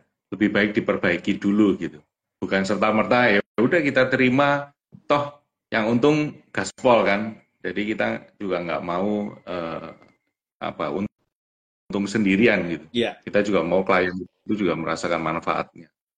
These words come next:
Speaker 2: Yes, pasti Om. Karena ya, sekali lagi teman-teman harus menyadari ya, kalau memang, eh, iklan itu mahal. Ya, iklan itu nggak, nggak bisa lari dari budget atau di kategori Shopee. Ya.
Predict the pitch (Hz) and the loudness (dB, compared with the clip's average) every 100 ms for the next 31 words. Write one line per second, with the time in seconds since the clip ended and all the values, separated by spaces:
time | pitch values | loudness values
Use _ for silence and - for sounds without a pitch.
0 | _ 104 107 104 - - 95 - 101 92 | _ -2 -2 -2 -10 -10 -10 -6 -4 -4
1 | 90 - 101 135 139 - _ _ - _ | -8 -6 -2 0 -2 -8 _ _ -20 _
2 | _ - 110 110 - 120 127 180 147 131 | _ -2 -2 -2 -2 -2 0 -4 -6 -8
3 | 135 175 165 - - _ 123 131 156 135 | -6 -6 -6 -10 -20 _ -10 -8 -8 -4
4 | 123 110 101 101 143 110 95 95 101 104 | -4 0 0 0 -2 -2 -4 -6 -6 -4
5 | 139 165 117 110 131 151 147 _ _ _ | -4 -4 -8 -8 -10 -12 -16 _ _ _
6 | _ 104 101 98 - 117 127 135 151 196 | _ -8 -6 -6 -8 -14 -6 -4 -4 -6
7 | - _ _ _ 185 127 95 85 _ _ | -10 _ _ _ -4 -4 -4 -16 _ _
8 | _ _ _ _ 90 90 - 120 147 143 | _ _ _ _ -10 -10 -8 -4 -2 -2
9 | 160 170 - - - 104 98 147 113 131 | -4 -6 -6 -4 -4 -4 -4 -2 -2 -4
10 | 135 98 107 120 - 98 101 92 120 - | -6 -6 -6 -8 -10 -6 -6 -4 -10 -10
11 | - 98 101 98 95 95 90 - _ 104 | -14 -10 -6 -6 -6 -6 -8 -14 _ -12
12 | 98 101 98 95 101 120 104 92 - 85 | -6 -6 -6 -4 -4 -4 -6 -8 -10 -14
13 | 78 _ _ _ _ - 90 90 | -14 _ _ _ _ -12 -10 -12